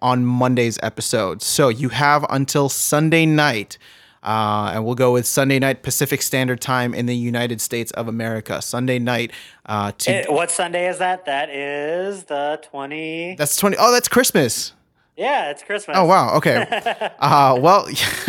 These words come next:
Speaker 1: <laughs> okay. So you have until the end of Christmas. So after all your
Speaker 2: <laughs>
Speaker 1: eating and, and drinking and gift giving and opening and festivities, don't forget to, uh, you know, if you're looking for Containment Initiative and don't have it yet, we're doing a,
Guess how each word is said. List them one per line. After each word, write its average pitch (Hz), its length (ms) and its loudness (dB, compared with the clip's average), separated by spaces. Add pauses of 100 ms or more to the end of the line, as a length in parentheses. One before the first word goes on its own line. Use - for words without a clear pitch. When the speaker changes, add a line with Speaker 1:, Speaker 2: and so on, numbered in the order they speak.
(160)
Speaker 1:
<laughs> - 580 -2
okay. 175 200 4
So 190 120 2
you 220 140 6
have 220 180 4
until 233 180 4
the 214 180 2
end 175 220 4
of 165 160 4
Christmas. 135 380 0
So 135 240 4 (400)
after 170 360 4
all 180 180 8
your 185 140 8
Speaker 2:
<laughs> 180 80 4
Speaker 1:
eating 185 880 4
and, 131 380 0
and 131 220 0
drinking 165 640 2
and 135 420 0
gift 170 240 2
giving 156 400 4
and 123 120 4
opening 143 600 4
and 117 260 -2
festivities, 139 920 2 (420)
don't 143 240 4
forget 147 460 2
to, 127 300 2
uh, 113 520 2
you 135 100 -4
know, 113 80 0
if 107 120 -6
you're 117 100 -2
looking 151 240 2
for 175 100 0
Containment 185 380 4
Initiative 165 400 0
and 135 140 0
don't 131 160 2
have 143 240 2
it 131 80 0
yet, 123 300 2
we're 113 120 -4
doing 117 220 -2
a, 113 60 -4